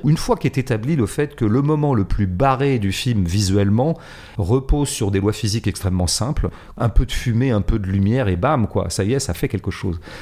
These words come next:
Ben, je veux dire, on a des effets comme ça. Je penserais à deux moments. Notamment un qui est tout à fait singulier, c'est le moment où il regarde la montagne, enfin voilà, il, il attend, il est plutôt en suspens,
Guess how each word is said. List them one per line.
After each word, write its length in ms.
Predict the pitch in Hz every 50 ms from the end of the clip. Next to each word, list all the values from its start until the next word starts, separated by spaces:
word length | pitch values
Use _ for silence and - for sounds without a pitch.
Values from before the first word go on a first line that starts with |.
| - -
Ben, 120 | - - -
je 80 | - 135
veux 60 | 156
dire, 120 | 170 196 -
on 160 | - 127 147
a 100 | 185 214
des 220 | 202 135 110 95 104
effets 180 | 101 - 117
comme 160 | 101 - 90 87
ça. 340 | - - 98 98 95 - - - - - 180
Je 140 | 151 - -
penserais 280 | - 107 - - 160
à 80 | 131 110
deux 220 | 101 92 131 139
moments. 380 | 127 107 95 92 85 80 87 - - - - - - -
Notamment 440 | - 101 90 - 92 98 98 101 95
un 60 | 107 104
qui 80 | -
est 40 | 85
tout 100 | - 95 -
à 60 | 95
fait 120 | - -
singulier, 480 | 95 - 92 87 85 90 87 104 135 160
c'est 220 | 151 - - 92 92
le 120 | 101 101
moment 240 | 95 101 107 123 127
où 140 | 117 101 92
il 120 | 90 90 90
regarde 480 | 80 101 113 110 117 120 117 104 98 90
la 120 | 87 85
montagne, 440 | 85 90 87 87 127 143 165 143 113
enfin 200 | 92 - - 80
voilà, 220 | 78 82 101 123 127
il, 200 | 95 82 82 82 85 90
il 140 | 92 90 90
attend, 280 | 92 - - 90 107
il 100 | 131 110
est 60 | 90 85
plutôt 240 | - 87 - 98
en 80 | 95 90
suspens, 640 | - - - - 117 - - - - - 117 156 185